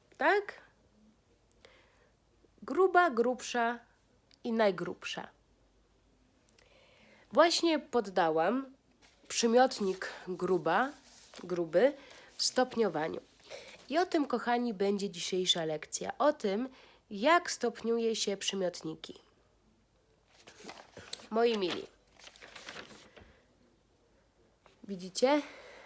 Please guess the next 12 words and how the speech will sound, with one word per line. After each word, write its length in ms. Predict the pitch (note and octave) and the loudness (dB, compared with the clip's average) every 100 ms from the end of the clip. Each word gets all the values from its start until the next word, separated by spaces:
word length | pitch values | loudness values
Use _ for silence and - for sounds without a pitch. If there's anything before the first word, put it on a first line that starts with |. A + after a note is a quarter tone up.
| - - - - | -20 -20 -12 -4
Oj. 260 | F3+ D#3+ - _ - _ _ _ _ _ _ _ _ - - - - | -2 -2 -10 _ -20 _ _ _ _ _ _ _ _ -20 -20 -20 2
O, 200 | E3 - | 2 2
tutaj 340 | - F#3+ - | -2 -6 -6
patrzcie. 460 | - - - - - - - - - _ _ _ _ _ _ _ _ _ _ _ _ _ _ _ F#3 G3 _ _ _ _ _ _ _ _ _ _ _ _ _ _ _ _ _ _ _ _ _ _ _ | -6 -10 -10 -14 -18 -20 -20 -20 -20 _ _ _ _ _ _ _ _ _ _ _ _ _ _ _ _ _ _ _ _ _ _ _ _ _ _ _ _ _ _ _ _ _ _ _ _ _ _ _ _
Widzicie, 380 | G3 G#3+ G#3 A#3+ - - | -4 -2 0 -2 -4 -8
widzicie 440 | F#3+ G#3+ G#3 A3+ | -6 -6 0 0
te 120 | A3+ | 2
schodki? 480 | G#3+ - G3+ - C4 D#4+ F4+ - _ _ _ _ _ _ - - - - | 0 0 -2 -4 -2 -2 -4 -10 _ _ _ _ _ _ -20 -20 -20 -16
Stopień 680 | - - A3+ A3 F#3 F3 F#3+ - _ _ _ - | -10 4 6 6 0 0 -8 -16 _ _ _ -10
równy, 640 | - A3 G#3+ B3 D4+ F4+ - - | -2 0 0 4 4 4 -2 -16
stopień 520 | - - G3+ F3+ F3 | -4 0 0 0 -2
wyższy 720 | D#3+ G#3 A3+ - - D4+ E4+ | 2 2 2 -2 -2 0 0